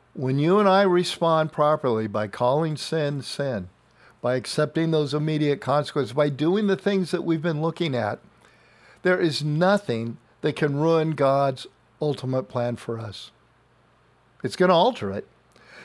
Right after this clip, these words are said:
It reminds me of Jeremiah chapter eighteen. We've talked about it before, this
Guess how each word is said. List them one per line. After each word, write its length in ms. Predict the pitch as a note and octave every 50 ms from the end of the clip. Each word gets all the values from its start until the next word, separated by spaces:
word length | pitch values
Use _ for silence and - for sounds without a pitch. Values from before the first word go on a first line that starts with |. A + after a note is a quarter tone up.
| -
It 80 | F#3 F#3
reminds 420 | F#3 G3 F#3+ F#3 F#3+ G#3 G3+ -
me 120 | F3+ E3+ D3+
of 40 | C3
Jeremiah 460 | - F3 F3 E3+ E3+ D#3+ E3 D#3+ D3+
chapter 420 | - - D#3 D3 - - D3 D3
eighteen. 320 | D3+ D#3 - - E3+ D3 B2
We've 140 | A#2+ G#2+
talked 220 | - D#3 D3+ C3+ C#3+
about 240 | D3 D3 C#3+ C#3 C3
it 60 | A#2+
before, 380 | C3 B2 - - D#3 D3 C#3
this 280 | C3 A#2+ A#2 - -